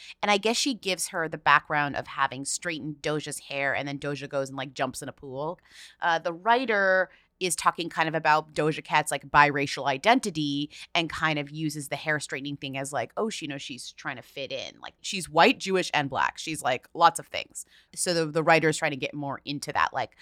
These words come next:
identity, right, as be-, of being mixed, something I can't relate to, something Alexis cannot relate to at all either.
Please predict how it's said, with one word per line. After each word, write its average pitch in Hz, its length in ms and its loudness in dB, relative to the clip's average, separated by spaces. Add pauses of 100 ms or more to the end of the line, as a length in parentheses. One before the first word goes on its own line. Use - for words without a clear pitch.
(240)
identity, 170 540 2
right, 120 360 -2
as 131 140 -6
be-, - 180 -14
of 139 200 -4
being 135 260 -4
mixed, - 280 -6
something 139 300 -4
I 143 140 0
can't 147 260 -6
relate 139 360 -4
to, 147 180 -6
something 131 340 -6
Alexis 117 540 -4
cannot 135 360 -2
relate 165 340 0
to 147 200 -2
at 165 160 6
all 208 220 10
either. 269 400 4